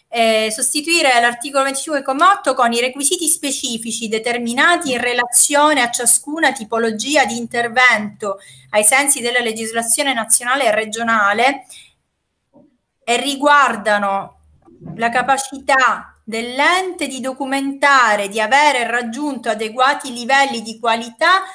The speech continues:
nella gestione di servizi o nella realizzazione di prestazioni nelle materie oggetto del presente regolamento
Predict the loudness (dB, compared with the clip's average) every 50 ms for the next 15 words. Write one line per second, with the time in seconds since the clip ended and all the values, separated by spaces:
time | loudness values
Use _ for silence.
0 | -20 -20 _ _ _ -10 -6 -2 -2 -2 -2 -2 0 0 0 0 2 0 -2 -2
1 | -2 -4 -4 -4 -4 -4 -4 -6 -6 -6 -4 -4 -4 -4 -2 -4 -2 -2 -2 -4
2 | -8 -18 -20 -20 -20 _ _ -2 0 2 2 2 2 4 2 2 2 0 -2 -4
3 | -6 -4 -2 -2 0 2 0 2 2 0 -2 -2 -4 -4 -4 -2 0 0 -2 -2
4 | -6 -2 0 0 2 2 4 4 4 4 4 2 0 -2 0 0 0 0 0 0
5 | 0 0 2 2 2 2 2 0 -4 -2 0 2 2 2 0 -2 -8 -6 -6 -6
6 | -6 -6 -8 -4 -2 -2 -4 -2 -6 -6 -8 -6 -6 -2 -2 -2 0 0 -2 -4
7 | -4 -6 -8 -8 -2 -2 -2